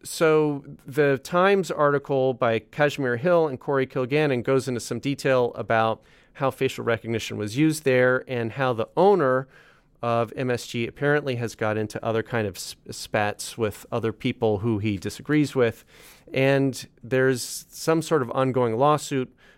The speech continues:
between this law firm and M S G, and the owner said, "Okay, you know what? No one from that law firm is allowed to come into Radio City Music Hall or any of the, any of the venues, I think, within the M S G umbrella."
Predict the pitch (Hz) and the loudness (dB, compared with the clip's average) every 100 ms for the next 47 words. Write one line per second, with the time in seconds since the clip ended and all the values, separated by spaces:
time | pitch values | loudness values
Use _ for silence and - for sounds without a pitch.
0 | _ 120 - 135 127 120 117 117 113 - | _ -8 0 2 2 0 -4 -8 -10 -10
1 | - 127 131 - 123 117 104 104 120 110 | 0 2 2 0 0 0 -2 -4 -2 -2
2 | - - 156 143 - 135 123 123 127 135 | -4 0 0 0 -2 -2 0 0 0 0
3 | 135 135 - 127 120 117 107 - - - | 2 0 0 0 2 0 -2 -12 -20 -20
4 | - 151 156 131 120 131 160 170 175 - | -6 -2 2 2 2 2 4 4 2 -2
5 | _ _ _ _ 117 123 143 175 208 208 | _ _ _ _ -10 -4 2 4 6 4
6 | 147 139 135 139 139 135 135 123 - 131 | 2 -2 -4 -2 -2 0 0 -2 -2 -2
7 | 123 - 131 120 113 107 - _ 135 127 | -4 -4 -2 0 -2 -6 -14 _ 0 2
8 | 127 123 120 - 123 113 110 - 110 104 | 2 2 -2 -4 -2 -2 -2 -4 -4 0
9 | 117 117 - 110 104 101 95 90 120 131 | 0 0 -4 -4 -4 -4 -6 -4 0 4
10 | 135 120 117 - 127 120 110 107 104 90 | 4 4 0 0 -2 -2 -2 -2 -2 -4
11 | - 101 113 104 - 113 123 120 113 117 | -6 -6 -8 -10 -8 -4 -2 0 0 0
12 | 110 - 117 120 117 160 185 85 | -2 -4 -2 0 4 4 4 0